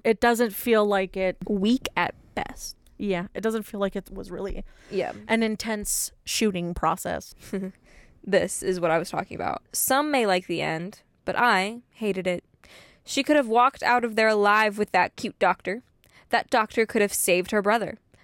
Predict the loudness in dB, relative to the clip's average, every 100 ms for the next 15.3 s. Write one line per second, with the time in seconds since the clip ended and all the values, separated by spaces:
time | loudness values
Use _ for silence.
0 | _ -2 0 2 4 2 4 2 4 2
1 | 0 -4 0 0 0 -8 -14 -20 _ _
2 | 2 4 2 2 2 2 2 2 4 4
3 | 2 -2 -2 -2 2 2 2 -4 _ _
4 | _ _ -12 -6 -2 2 2 4 0 0
5 | 2 2 0 -2 -8 _ -20 -20 _ 0
6 | 2 2 2 2 -2 0 0 0 2 4
7 | 4 4 4 6 6 4 2 2 -8 -2
8 | 2 2 0 -8 -14 -2 0 0 -4 -16
9 | -18 _ 2 4 4 0 2 0 2 0
10 | -2 -6 -6 -8 -6 -6 -4 0 4 6
11 | 6 4 2 2 0 -4 -6 -10 -16 _
12 | _ -2 0 4 4 6 4 4 2 2
13 | 4 6 4 2 2 4 4 2 2 4
14 | 6 6 4 4 6 6 6 6 6 6
15 | 4 2 -2